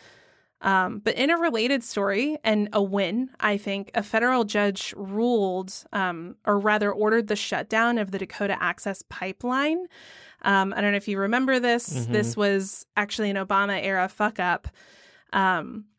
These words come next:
Speaker 1: where this pipeline was laid through Native American territory, potentially putting their water supply and wildlife at risk. And,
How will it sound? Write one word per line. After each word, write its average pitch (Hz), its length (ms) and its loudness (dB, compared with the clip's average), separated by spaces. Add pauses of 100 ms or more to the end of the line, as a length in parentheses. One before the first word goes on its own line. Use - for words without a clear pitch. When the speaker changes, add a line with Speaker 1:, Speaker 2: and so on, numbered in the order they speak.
Speaker 1:
where 202 500 2
this 196 200 -2
pipeline 226 560 0
was 196 200 -4
laid 190 360 -4
through 196 760 0 (800)
Native 202 280 2
American 208 440 0
territory, 208 800 -2 (360)
potentially 214 760 2
putting 208 480 -2
their 202 180 2
water 190 360 0
supply 214 720 0
and 196 260 -4
wildlife 196 600 -2
at - 100 -4
risk. - 540 -6 (560)
And, 208 580 2